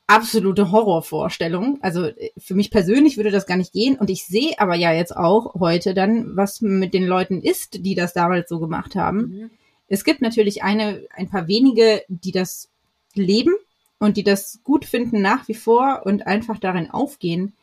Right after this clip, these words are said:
Speaker 1: Die große Mehrheit aber hat einen anderen Weg dann eingeschlagen.
Speaker 2: Mhm.
Speaker 1: Ähm, und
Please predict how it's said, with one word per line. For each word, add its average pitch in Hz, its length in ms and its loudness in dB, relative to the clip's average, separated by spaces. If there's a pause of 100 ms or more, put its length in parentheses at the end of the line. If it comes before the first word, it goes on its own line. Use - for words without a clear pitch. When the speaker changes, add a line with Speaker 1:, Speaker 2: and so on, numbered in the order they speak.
(260)
Speaker 1:
Die 185 60 -10
große 214 340 2
Mehrheit 240 520 0
aber 208 520 4 (320)
hat 226 180 -4
einen 202 120 2
anderen 196 420 4
Weg 160 180 -2
dann 175 160 -2
eingeschlagen. 170 720 -2 (260)
Speaker 2:
Mhm. 185 220 -10
Speaker 1:
Ähm, 175 640 0
und 175 580 -4